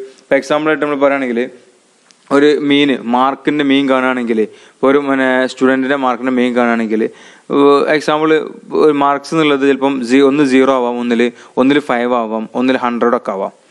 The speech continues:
അപ്പോൾ ചിലപ്പോൾ നമ്മളതിൻ്റെ മീൻ കാണുമ്പോൾ, മൂന്ന് സ്റ്റുഡൻസിൻ്റെ മീൻ കാണുമ്പോൾ ചിലപ്പോൾ മീൻ എന്നുള്ളത് തേർട്ടി ഫൈവ് ഒക്കെയാണ് വന്നതെങ്കിൽ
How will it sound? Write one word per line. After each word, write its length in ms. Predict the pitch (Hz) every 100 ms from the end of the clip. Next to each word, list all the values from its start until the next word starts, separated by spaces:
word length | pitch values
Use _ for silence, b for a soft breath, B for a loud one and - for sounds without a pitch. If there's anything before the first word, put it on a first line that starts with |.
| b b
അപ്പോൾ 140 | 147 156
ചിലപ്പോൾ 280 | 170 180 185
നമ്മളതിൻ്റെ 480 | 165 165 160 160 165 147 143
മീൻ 200 | 147 160 143
കാണുമ്പോൾ, 360 | 135 127 117 - B B
മൂന്ന് 160 | 131 139
സ്റ്റുഡൻസിൻ്റെ 340 | 139 139 139 135
മീൻ 140 | 135 135
കാണുമ്പോൾ 240 | 127 120 123
ചിലപ്പോൾ 220 | 117 127
മീൻ 180 | 120 131 151
എന്നുള്ളത് 340 | 135 123 117 113 B B -
തേർട്ടി 280 | 120 117 131
ഫൈവ് 160 | 135 135
ഒക്കെയാണ് 260 | 131 123 120 113
വന്നതെങ്കിൽ 500 | 110 113 107 104